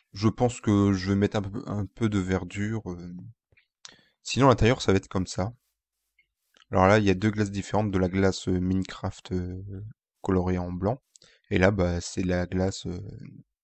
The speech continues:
de Tinker Construction. Parce que j'ai fait comme ça parce que j'avais pas assez, puis au final, je, je trouve que ça fait joli. Euh, je vais aller passer la nuit. Là, du coup, ouais, voilà, il y aura des poutres, euh, apparentes.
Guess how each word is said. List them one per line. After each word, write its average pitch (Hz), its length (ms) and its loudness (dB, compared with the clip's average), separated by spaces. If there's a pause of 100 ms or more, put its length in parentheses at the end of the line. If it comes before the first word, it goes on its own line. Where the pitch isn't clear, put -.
(180)
de 90 360 -6
Tinker - 320 -10
Construction. - 520 -12 (880)
Parce - 140 -20
que 92 200 -2
j'ai 92 160 0
fait 113 160 -2
comme 107 140 -4
ça - 80 -8
parce 120 120 -6
que - 80 -10
j'avais 90 140 0
pas 101 140 0
assez, 123 240 -4
puis 98 180 -2
au 90 80 0
final, 110 260 -6
je, 98 100 -8 (300)
je 92 80 -8
trouve 98 160 -8
que - 60 -16
ça - 80 -8
fait 95 340 -6
joli. 92 360 -6 (2250)
Euh, 95 320 -2
je 90 80 -6
vais 101 60 0
aller 127 240 -4 (380)
passer 113 220 -4
la 196 60 2
nuit. 143 200 -2
Là, - 80 -4 (120)
du 117 220 0
coup, 135 320 -2
ouais, 131 240 0
voilà, 98 240 4
il 95 80 0
y 95 40 2
aura 98 140 0
des 143 120 -4
poutres, - 380 -10
euh, 113 160 -2
apparentes. 123 600 -2